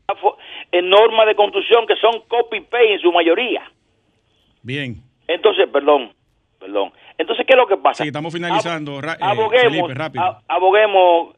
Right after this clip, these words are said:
Speaker 1: ilustre, para cambiar, porque el problema está abajo, y abajo es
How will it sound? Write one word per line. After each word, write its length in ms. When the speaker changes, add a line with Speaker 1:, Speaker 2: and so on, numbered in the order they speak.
Speaker 1:
ilustre, 600
para 320
cambiar, 600
porque 300
el 100
problema 320
está 300
abajo, 540
y 140
abajo 500
es 240